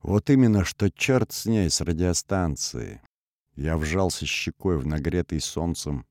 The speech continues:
и всё ещё тёплый валун, подавливая волнение. «Лапшин, живой?» —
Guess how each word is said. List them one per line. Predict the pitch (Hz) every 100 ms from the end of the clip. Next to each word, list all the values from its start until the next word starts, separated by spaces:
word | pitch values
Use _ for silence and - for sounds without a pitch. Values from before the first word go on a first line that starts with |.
| _
и | 80
всё | - 95
ещё | 90 -
тёплый | - 98 87 78 73
валун, | 62 80 80 95 92 73 _ _ _ _ _ -
подавливая | 73 65 80 71 135 135 131
волнение. | 120 143 143 143 123 101 _ _ _ _ _ _
«Лапшин, | - 82 - 156 156 101 - _ _ _ -
живой?» — | 71 117 151 185 190